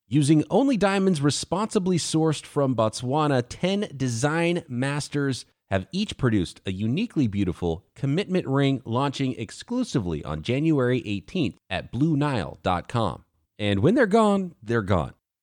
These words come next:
We all know that the diamond engagement ring is iconic. It's a timeless expression of the deepest commitment between two people. And with ten ten, it's been beautifully re-envisioned in the hands of ten modern designers working exclusively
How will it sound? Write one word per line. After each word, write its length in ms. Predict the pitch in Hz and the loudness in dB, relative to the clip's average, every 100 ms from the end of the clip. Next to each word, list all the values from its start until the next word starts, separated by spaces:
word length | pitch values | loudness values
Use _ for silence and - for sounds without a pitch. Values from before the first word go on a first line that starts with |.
| _ - | _ -4
We 60 | 156 | 0
all 100 | 254 | 4
know 160 | 214 | 4
that 160 | 185 151 | 4 4
the 60 | 117 | 2
diamond 400 | 139 156 151 127 | 2 4 2 2
engagement 500 | 104 123 127 117 107 | 2 2 2 -2 -2
ring 240 | 117 120 | 0 0
is 180 | 107 92 | -2 -4
iconic. 640 | 80 87 - 113 110 110 - | -4 -6 -2 0 2 0 -4
It's 160 | 90 78 | -10 -10
a 60 | |
timeless 600 | - - 160 180 139 98 | -12 -4 0 2 2 0
expression 640 | 90 - - 98 - 95 90 _ _ | -6 -6 2 2 2 0 -2 _ _
of 100 | 87 | -8
the 80 | 87 | -6
deepest 640 | 90 185 156 101 - - | -4 -4 0 -2 -2 -6
commitment 520 | - 107 156 165 160 | 0 2 2 2 -2
between 360 | - - 170 175 | -4 0 2 2
two 180 | - 202 | 0 0
people. 380 | 208 226 170 - | 0 2 0 2
And 240 | 143 190 - - - | 0 0 -4 -8 -4
with 160 | 151 | -4
ten 240 | - 233 247 | 0 -2 0
ten, 320 | 233 269 262 | 2 2 2
it's 280 | 185 175 - | 2 0 -4
been 320 | - 165 165 | -4 0 0
beautifully 760 | 147 202 269 269 - 262 262 247 | 0 0 2 2 0 -2 -2 -4
re-envisioned 840 | 139 190 202 190 160 139 139 139 139 - - | -4 0 0 2 4 4 4 2 -2 -8 -2
in 140 | 123 | 0
the 80 | 117 | 2
hands 260 | 123 123 | 2 0
of 80 | 107 | -2
ten 300 | - 117 113 | 0 0 2
modern 340 | 101 98 95 95 | 2 2 2 0
designers 540 | 90 98 92 98 90 | 0 0 2 0 0
working 340 | 147 151 135 | -4 -2 -4
exclusively 800 | 131 - - 240 262 156 98 85 | -4 -8 -6 -2 0 2 0 -2